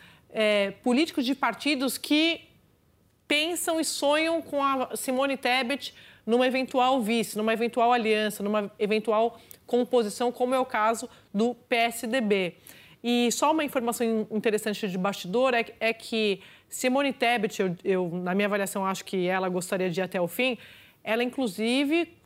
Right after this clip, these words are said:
tem conversado e quem fez esse material da pré-candidatura dela foi, já tem até marqueteiro, que é o Felipe Sotelo, que fez a campanha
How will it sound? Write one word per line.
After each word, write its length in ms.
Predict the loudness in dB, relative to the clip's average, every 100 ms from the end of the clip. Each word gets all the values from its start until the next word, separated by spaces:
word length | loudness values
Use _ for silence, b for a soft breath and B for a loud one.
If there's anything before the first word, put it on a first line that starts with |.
| _ -2
tem 180 | -2
conversado 960 | -2 -4 -4 -2 0 2 2 2 -2 -4 -6
e 100 | -4
quem 220 | -2 -2
fez 240 | 0 0
esse 320 | -2 -2 0
material 640 | 0 0 0 0 2 2 0
da 140 | -2
pré-candidatura 800 | -2 -4 -2 -4 -2 -2 -2 -2
dela 320 | 0 0 0 -6 B B _
foi, 600 | 0 2 4 2 0 -4
já 180 | -4 -2
tem 300 | 0 0 0
até 220 | 0 0
marqueteiro, 680 | 0 -2 -6 0 2 2 -2
que 200 | -2 -2
é 80 | -2
o 80 | -2
Felipe 280 | -4 -4
Sotelo, 460 | -4 -4 0 0 0
que 100 | -6
fez 240 | -6 -6
a 60 | -4
campanha 500 | -6 -4 -2 -2